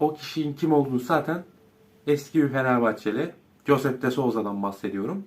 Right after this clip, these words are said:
O aptalca yediği kırmızı karttan bahsediyorum. Yani ondan dolayı benim Mete Kalkavan'a olan "Bu adam futbolun tetikçisi mi?"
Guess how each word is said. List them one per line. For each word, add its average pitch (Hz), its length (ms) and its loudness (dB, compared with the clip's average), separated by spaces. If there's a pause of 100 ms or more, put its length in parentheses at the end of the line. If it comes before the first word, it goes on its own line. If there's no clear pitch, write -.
(160)
O 123 60 -4
aptalca 143 480 0
yediği 143 220 -2
kırmızı 143 300 -2
karttan 131 380 -4
bahsediyorum. 107 600 -6 (1160)
Yani 139 220 0 (140)
ondan 185 500 4
dolayı 190 240 2
benim 170 260 0
Mete 160 280 0
Kalkavan'a 165 500 2
olan 156 540 2 (1400)
"Bu 143 60 8
adam 214 380 6 (580)
futbolun 208 520 4
tetikçisi 190 640 0
mi?" 127 220 2